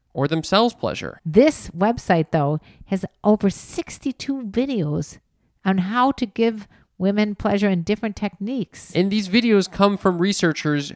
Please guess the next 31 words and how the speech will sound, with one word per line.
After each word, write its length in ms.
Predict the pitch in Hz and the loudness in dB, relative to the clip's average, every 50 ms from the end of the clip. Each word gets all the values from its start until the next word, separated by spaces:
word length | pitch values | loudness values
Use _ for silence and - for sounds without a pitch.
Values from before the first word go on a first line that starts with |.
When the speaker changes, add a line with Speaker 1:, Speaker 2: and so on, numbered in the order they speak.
| _ _ _ _ | _ _ _ _
Speaker 1:
who 200 | - 175 196 190 | 2 2 4 4
studied 580 | 175 - - - 196 190 190 196 190 180 160 - - | 0 -2 -2 2 2 2 4 2 0 -2 -4 -6 -2
over 200 | 175 175 156 170 | -2 0 0 -2
nineteen 480 | 160 151 147 156 175 175 - 185 180 | -2 -2 -2 -4 -4 -4 -4 -6 -6
thousand 440 | 170 - 147 147 156 160 151 147 151 | -4 -4 -2 0 0 0 0 -2 -4
women. 420 | 143 143 147 143 127 113 - - - _ - | -2 -2 0 0 -2 -4 -6 -10 -16 _ -6
Speaker 2:
You 100 | 220 226 | 0 2
know, 160 | 240 254 269 | 4 4 4
in 120 | 277 254 214 | 2 0 -4
porn 440 | - - 220 214 214 214 214 208 | -4 -2 0 0 2 0 0 0
where 100 | 196 185 | 2 2
you 140 | 180 185 175 | 2 2 0
can't 260 | - - 233 226 202 | -2 -4 -4 -4 -2
really 180 | 196 202 190 175 | 0 0 0 0
see 340 | 160 - - - - 208 202 | -2 -4 -10 -6 -4 -2 0
what 260 | 190 180 175 175 175 | 0 2 0 0 -2
the 60 | - - | -4 -8
guy's 400 | 156 143 156 147 170 170 165 160 | -6 -4 -2 0 0 0 0 0
doing 300 | 156 165 165 175 175 170 | 0 0 0 0 0 0
when 80 | 160 | 0
he's 100 | 151 151 | -2 -2
going 240 | - 160 156 165 160 | -2 -2 -2 -2 -2
down 240 | 151 151 143 147 156 | -2 -4 -4 -2 -2
on 100 | 160 160 | -2 -2
a 40 | 151 | -2
woman, 360 | 143 143 147 156 170 170 180 - _ - - _ _ _ _ - | -2 -4 -2 -2 -2 -4 -4 -8 _ -20 -20 _ _ _ _ -8
these 320 | 170 160 214 269 302 302 | -2 0 2 2 2 2
are 180 | 285 254 240 220 202 | 2 0 0 0 -2
women 540 | 190 208 254 302 302 247 180 147 160 190 - _ _ _ _ | 0 2 2 2 2 0 -4 -2 -4 -6 -8 _ _ _ _
who 200 | - - 233 240 | 0 4 6 6
have 360 | 214 214 240 208 196 185 196 | 6 4 2 0 0 -4 -6